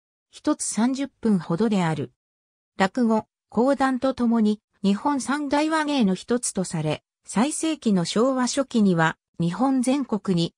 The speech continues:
約三千人の浪曲師がいた。その後、急速に衰えたが、復興や再評価の動きもある。浪曲の起源は八百年前とも言われ、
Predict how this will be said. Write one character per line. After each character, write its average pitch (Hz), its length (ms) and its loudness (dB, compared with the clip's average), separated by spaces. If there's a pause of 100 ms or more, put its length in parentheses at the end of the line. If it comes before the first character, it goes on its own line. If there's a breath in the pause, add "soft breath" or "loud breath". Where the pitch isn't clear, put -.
(180)
約 220 240 -2
三 233 280 -2
千 254 220 0
人 240 200 2
の 220 180 2
浪 196 180 2
曲 254 260 -6
師 - 200 -4
が 151 100 -2
い 139 120 -4
た。 135 260 -6 (460)
そ 202 200 -2
の 285 160 2
後、 262 280 0 (200)
急 277 240 -2
速 294 300 -4
に 277 100 0
衰 262 400 -2
え 196 60 -4
た 180 140 -2
が、 160 220 -2 (200)
復 185 320 -2
興 254 240 2
や 220 280 0 (220)
再 277 280 -2
評 311 220 -4
価 202 160 2
の 170 200 2
動 202 160 0
き 269 140 -4
も 185 160 0
あ 165 80 -2
る。 143 180 -6 (640)
浪 262 200 2
曲 - 280 -4
の 277 140 -2
起 285 160 -4
源 285 200 0
は 151 120 0
八 - 280 -4
百 247 240 -2
年 285 220 -2
前 277 220 0
と 190 100 -2
も 165 120 0
言 151 120 -2
わ 160 100 0
れ、 151 200 -4